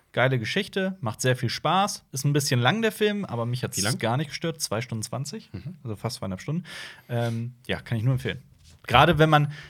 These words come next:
Speaker 1: wenn man, wenn man die Art von Film mag, die so in die Richtung Martin McDonagh geht, also Sieben Psychos,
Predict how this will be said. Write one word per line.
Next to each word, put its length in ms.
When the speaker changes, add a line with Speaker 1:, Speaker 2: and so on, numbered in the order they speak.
Speaker 1:
wenn 100
man, 300
wenn 120
man 80
die 120
Art 180
von 120
Film 220
mag, 300
die 80
so 120
in 120
die 80
Richtung 340
Martin 260
McDonagh 380
geht, 200
also 360
Sieben 300
Psychos, 720